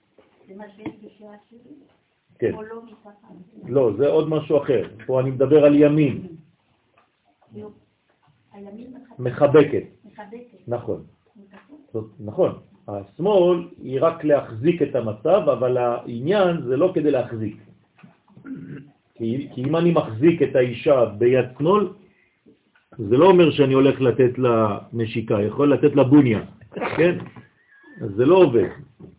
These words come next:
Speaker 2: זה רק בגלל שימינו תחבקני, שאז שמאלו תחת לראשי. אז מה זה קומי שבי ירושלים?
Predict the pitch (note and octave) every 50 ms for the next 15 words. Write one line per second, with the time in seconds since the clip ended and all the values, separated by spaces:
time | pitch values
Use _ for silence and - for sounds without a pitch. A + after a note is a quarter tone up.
0 | _ _ _ D3 B2 F#2+ F2+ G#2+ A2+ A#2 D#3 F#3+ F#3+ C3 B2+ D3 C#3+ D3 E3 E3+
1 | E3 D3 - - D3+ C#3+ C3+ B2+ A#2+ A#2 - - - - - A2+ A#2 B2+ B2+ B2
2 | C3+ D3 E3 E3+ E3 E3 D3+ - - D3 C3 A#2+ C3+ B2 - D3+ G#3 A3+ F#3 D#3
3 | D3+ D3 D3 D3 - - - - - - C3+ B2+ B2 B2 C3 B2 A2 A2 - -
4 | C3+ B2+ B2 C3 C3+ B2 A#2+ C3+ A#2+ - A#2+ A#2+ - A2+ G2+ G2+ G2 - - F#2+
5 | E2+ E2+ _ _ - - - - - _ _ - - - _ _ - - - _
6 | _ _ _ C4 C#4+ C#4 - _ _ _ _ _ - - _ _ _ _ _ _
7 | _ _ _ _ _ _ _ _ _ _ _ _ _ _ _ _ _ _ _ _
8 | _ _ _ _ _ _ _ _ _ _ _ _ _ _ _ _ _ _ _ _
9 | _ _ _ _ - - - - - _ _ _ _ _ _ _ _ _ _ _
10 | _ A2+ G#2+ G#2+ - - B2 D3 F3 F3 E3+ F3 F3 - E3+ F3 E3+ E3+ D#3+ -
11 | - - C3 E3+ D#3+ D#3 C#3+ C#3+ C#3 - C3+ A#2 G#2+ G#2+ G#2+ A#2 C3 D3+ F3